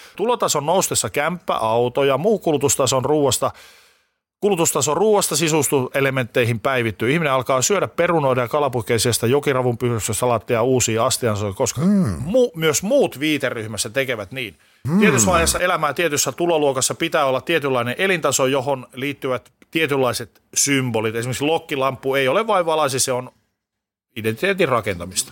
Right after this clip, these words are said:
Speaker 2: Mun mielestä eihän, he puhu nyt pelkästään tuloryhmässä, vaan, vaan puhuu nimenomaan tietystä viiteryhmästä,
Speaker 1: Mutta
Speaker 2: missä hän
Speaker 1: viiteryhmä on
Speaker 2: pyörii.
Speaker 1: yhtä kuin tulo-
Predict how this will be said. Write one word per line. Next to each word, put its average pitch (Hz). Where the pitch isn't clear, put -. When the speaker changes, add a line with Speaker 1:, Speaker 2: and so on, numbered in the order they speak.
Speaker 2:
Mun 214
mielestä 247
eihän, 196
he 202
puhu 202
nyt 190
pelkästään 202
tuloryhmässä, 123
vaan, 113
vaan 113
puhuu 123
nimenomaan 139
tietystä 139
viiteryhmästä, 170
Speaker 1:
Mutta 196
Speaker 2:
missä 202
hän 262
Speaker 1:
viiteryhmä 196
on 277
Speaker 2:
pyörii. 208
Speaker 1:
yhtä 190
kuin 147
tulo- 170